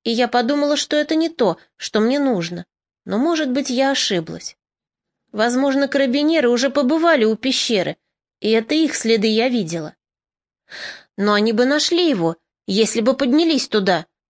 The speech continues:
возразила она. «Не нашли бы, если верить Рори и Кристиану», покачала я головой. «И Гордону,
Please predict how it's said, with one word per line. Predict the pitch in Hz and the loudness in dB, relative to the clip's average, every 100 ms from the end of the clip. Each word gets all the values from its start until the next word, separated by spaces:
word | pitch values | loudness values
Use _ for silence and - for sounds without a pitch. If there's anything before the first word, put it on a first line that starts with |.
| - | -6
возразила | 185 185 190 190 175 175 | -4 0 0 0 0 0
она. | 190 160 156 _ _ _ _ _ _ - | -2 -6 -12 _ _ _ _ _ _ -8
«Не | 254 285 | -2 0
нашли | 311 - 320 320 | 0 0 0 0
бы, | 185 156 _ _ _ - | -2 -4 _ _ _ -8
если | 202 233 240 | -2 -2 0
верить | 240 240 226 226 | 0 0 0 -2
Рори | 240 302 294 165 - | -2 0 0 -4 -4
и | 302 | -6
Кристиану», | 302 262 196 - 175 170 170 _ _ - | 0 0 -2 -2 -4 -4 -6 _ _ -10
покачала | 190 196 185 185 | -4 -4 -2 -2
я | 175 185 | 0 0
головой. | 175 190 214 185 170 - _ _ _ _ _ _ | 0 0 0 -2 -6 -10 _ _ _ _ _ _
«И | 339 | -4
Гордону, | 262 226 214 190 208 202 | 0 2 2 2 0 0